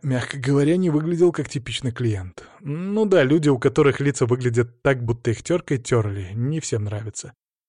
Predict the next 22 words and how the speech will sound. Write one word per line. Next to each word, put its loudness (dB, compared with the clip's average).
Чаще 0
всего 0
думают, 0
что -4
синяки -4
и -2
ссадины -2
от -8
криминала. -6
Мало -2
ли 2
я 6
тут -4
с -2
утра 2
пораньше 0
решил -2
аптеку -4
ограбить -4
к -20
чертовой -6
матери. -12